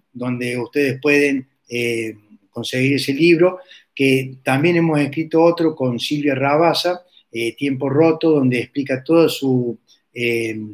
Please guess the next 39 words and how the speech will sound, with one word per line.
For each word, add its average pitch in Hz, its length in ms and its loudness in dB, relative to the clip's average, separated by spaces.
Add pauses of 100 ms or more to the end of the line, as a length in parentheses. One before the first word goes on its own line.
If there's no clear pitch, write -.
(440)
situación, 131 640 -4
digamos, 135 540 2
después 123 300 -2
de 135 60 0
una 139 140 0
lesión, 147 580 2 (440)
y, 185 400 2
eh, 127 400 0
yo 131 100 -2
explico 143 320 -4
en 147 60 0
ese 156 180 -2
libro 160 400 2
cómo 160 380 2
hemos 139 300 2
ido 135 220 2
recuperando, 131 1000 -2 (260)
eh, 120 200 -4
y 113 80 -4
cómo 139 240 -2
estamos 143 340 0
trabajando 127 640 -2
sobre 120 320 -6
todo, 127 400 -2
todo 131 200 0
el 120 100 0
esquema 120 340 -6
corporal. 135 560 0 (800)
Eh, 135 480 2
volviendo 170 480 6
a 180 40 6
los 139 140 4
deportes, 196 760 0
el 156 100 -4
otro 165 200 -2
deporte 156 480 0
es 139 80 2
el 135 80 2
básquet. 120 420 -6